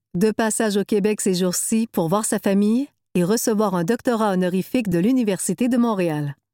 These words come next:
Attablée dans un café de la métropole, celle qui habite en Europe depuis mille neuf cent quatre-vingt-seize ne mâche pas ses mots à l'endroit du Canada. Le pays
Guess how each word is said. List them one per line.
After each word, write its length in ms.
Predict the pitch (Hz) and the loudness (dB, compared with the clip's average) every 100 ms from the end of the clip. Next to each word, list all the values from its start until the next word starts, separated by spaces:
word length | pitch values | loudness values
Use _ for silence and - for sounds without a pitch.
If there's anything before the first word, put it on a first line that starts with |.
| _ _ _ _ _ - _ - | _ _ _ _ _ -20 _ -4
Attablée 480 | 208 226 208 208 196 | -2 0 0 0 0
dans 220 | 180 180 | 0 -2
un 60 | |
café 360 | 175 220 - 226 | 0 -2 0 0
de 80 | 190 | 0
la 100 | 170 | 0
métropole, 600 | 185 - 190 202 196 269 - _ _ _ | -2 0 -2 0 0 0 -6 _ _ _
celle 340 | - 247 240 | -4 -2 0
qui 180 | 226 233 | -2 0
habite 280 | 214 226 226 | 0 0 0
en 100 | 190 | 0
Europe 380 | 196 190 220 226 | 2 0 0 -2
depuis 280 | 190 175 185 | -2 0 0
mille 180 | 208 269 | 2 2
neuf 160 | 247 | 0
cent 160 | - 233 | -2 -2
quatre-vingt-seize 800 | 233 208 190 180 - 185 185 - - _ - | -2 -2 0 0 0 0 -2 -4 -10 _ 0
ne 160 | 233 285 | 2 2
mâche 260 | 269 240 | 0 -2
pas 100 | 240 | -2
ses 220 | 220 233 | -2 0
mots 260 | 208 208 214 - | 2 2 -2 -4
à 120 | 220 196 | -2 0
l'endroit 340 | 190 185 220 | 0 0 0
du 100 | 208 | 0
Canada. 520 | 233 190 175 170 156 - _ _ _ _ - | 0 0 0 0 -2 -6 _ _ _ _ 0
Le 160 | 214 240 | 0 2
pays 420 | 269 254 277 | 2 2 0